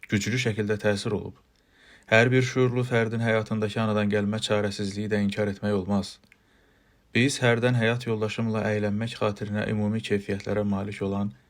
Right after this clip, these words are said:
insanlar üçün xəyali şənlik planı qururuq. Məsələn, monopolistlər, yaxud özlərini çox sevənlər və yaxud tanıdığımız ətalətli və ya aqressiv, yaxud əksinə rastlaşdığımız, ancaq həqiqətən xoşbəxt olan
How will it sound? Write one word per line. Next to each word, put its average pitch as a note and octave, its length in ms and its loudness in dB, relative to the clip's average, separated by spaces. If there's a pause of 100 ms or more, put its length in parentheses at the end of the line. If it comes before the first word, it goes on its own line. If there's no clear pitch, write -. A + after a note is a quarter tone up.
insanlar G#2 500 0
üçün G#2 400 -4 (680)
xəyali A2 380 4
şənlik B2 480 0
planı G2 320 4
qururuq. F#2 380 -4 (100)
Məsələn, A2 480 2
monopolistlər, A#2 880 2
yaxud A#2+ 420 -2
özlərini A2 380 0
çox - 280 -2
sevənlər G#2+ 520 2
və G2+ 100 2
yaxud A2 320 0
tanıdığımız A2 680 0 (580)
ətalətli A#2 720 2
və B2 160 6
ya A2+ 140 4 (120)
aqressiv, G#2 540 -2
yaxud A2+ 400 0
əksinə A2 420 -2
rastlaşdığımız, G2+ 920 -2
ancaq A#2 400 0
həqiqətən A2+ 640 -2
xoşbəxt G#2 420 -4
olan G2 180 0